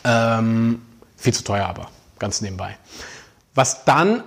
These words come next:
eben auch noch so ein Ding war, was die Rumrats-, äh, oder was die Rumproduktion extrem gefördert hat oder auch die Bekanntheit von Rum, war eben die Reblausplage achtzehnhundertsiebzig,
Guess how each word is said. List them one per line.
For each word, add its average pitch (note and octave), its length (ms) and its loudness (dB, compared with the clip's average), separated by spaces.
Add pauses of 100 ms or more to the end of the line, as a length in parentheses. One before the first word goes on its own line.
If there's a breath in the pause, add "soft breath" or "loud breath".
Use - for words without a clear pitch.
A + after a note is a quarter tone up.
(140)
eben F3 240 4
auch E3+ 320 4
noch G#3+ 160 4
so G#3 240 4
ein G3+ 280 2
Ding F#3 200 4
war, F#3 120 2
was E3+ 120 0
die - 100 -2
Rumrats-, E3+ 500 2
äh, F#3 40 4
oder E3 280 4
was D3+ 140 0
die D#3 100 0
Rumproduktion F3 600 0
extrem D#3+ 680 0
gefördert D#3+ 560 2
hat F#3+ 140 2
oder D3+ 140 2
auch C3 80 -4
die C#3+ 100 0
Bekanntheit D3 720 -2
von G3 140 -2
Rum, G3+ 280 -2 (280 loud breath)
war C#3 200 4
eben E3 140 0
die C#3+ 80 4
Reblausplage C#3 1000 -2
achtzehnhundertsiebzig, C3 1400 -2